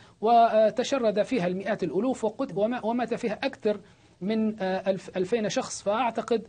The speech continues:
هذه التقسيمات، آه، لا يمكن أن يرضى بها أي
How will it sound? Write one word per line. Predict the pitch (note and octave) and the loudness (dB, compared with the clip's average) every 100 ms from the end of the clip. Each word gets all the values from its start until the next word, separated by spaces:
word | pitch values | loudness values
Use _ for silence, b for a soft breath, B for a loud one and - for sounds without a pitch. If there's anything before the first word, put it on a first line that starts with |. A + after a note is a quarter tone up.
| b b b | b b b
هذه | D#3 C4 B3 G#3+ | 0 2 4 0
التقسيمات، | A3 A3 - A3 A#3+ G3 F#3+ - | 0 -2 0 0 2 0 -4 0
آه، | F#3+ F#3 | 2 2
لا | A3 | 2
يمكن | C4 C#4 A#3 | 2 0 0
أن | G#3+ A3 | -2 -4
يرضى | G#3 A3+ G#3+ A3 F#3+ G3 | -4 0 0 2 0 0
بها | F#3 F#3+ | -2 0
أي | C4+ A#3 G#3+ | -2 2 0